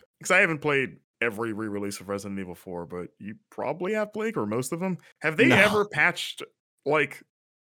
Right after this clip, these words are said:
Speaker 1: have they ever patched in to be able to, uh, the ability to move and shoot?
Speaker 2: No.
Speaker 1: They've,
Speaker 2: Um,
Speaker 1: they've
Speaker 2: uh, the, there might be, like, mods, but the only thing I can think of officially, and I've not played all of the weird ports of it, but the only one I can think of officially is the V R,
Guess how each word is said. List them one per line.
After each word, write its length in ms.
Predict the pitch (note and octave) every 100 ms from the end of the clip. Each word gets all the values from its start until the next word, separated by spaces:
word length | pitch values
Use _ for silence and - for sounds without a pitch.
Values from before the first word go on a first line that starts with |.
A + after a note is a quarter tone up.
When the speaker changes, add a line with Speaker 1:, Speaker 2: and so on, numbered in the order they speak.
| _ -
Speaker 1:
have 120 | F3+
they 80 | B3
ever 160 | A3+ -
patched 360 | D#3 D3+ -
in 160 | C#3 C3+
to 60 | A#2+
be 80 | B2+
able 260 | A#2+ A#2+
to, 140 | - A2+
uh, 120 | G2
the 120 | A2+
ability 460 | G2+ A2 A2+ A2+ A#2
to 120 | G2
move 260 | F#2+ G#2+ G2+
and 100 | F#2+
shoot? 360 | - F#2+ A2+ _ _ _ _ -
Speaker 2:
No. 300 | C3+ A2+ - - - - - C#3+ C#3+
Speaker 1:
They've, 100 | C#3+
Speaker 2:
Um, 120 | C#3+ C#3
Speaker 1:
they've 180 | B2 - - C3+
Speaker 2:
uh, 60 |
the, 400 | C3 B2+ C#3 C#3+ - - - F#3
there 240 | C#3+ E3+ F3+
might 260 | F3+ G3
be, 120 | G3+ F#3
like, 280 | C3+ A2+
mods, 640 | A2+ G#2+ A2 C3 D3+ - -
but 200 | B2+ C3+
the 160 | B2+ B2
only 360 | B2+ D3 D3 C#3+
thing 240 | D3 B2+
I 80 | B2
can 140 | C#3+
think 240 | A2+ B2 B2+
of 200 | A2+ G2
officially, 1120 | A2+ - - D#3 C#3 - A#2 F#2+ F2 C#2+ A2+ _ _ -
and 300 | A#2 G#2+ G#2
I've 300 | A#2+ A#2 A2+
not 220 | G#2 -
played 260 | G#2+ G2
all 220 | G2+ G2 E2
of 100 | -
the 100 | -
weird 360 | - - - - _ _ -
ports 300 | G#2+ F#2+ A#2+
of 120 | A#2
it, 140 | A#2+
but 100 | B2+
the 100 | C3
only 160 | D3 E3
one 140 | D3+
I 60 | C#3
can 120 | C3
think 140 | C3
of 100 | B2+
officially 540 | G#2+ A2 B2 - D#3 D3
is 140 | B2+
the 80 | A2+
V 240 | G2+ A2+
R, 260 | D2 A#1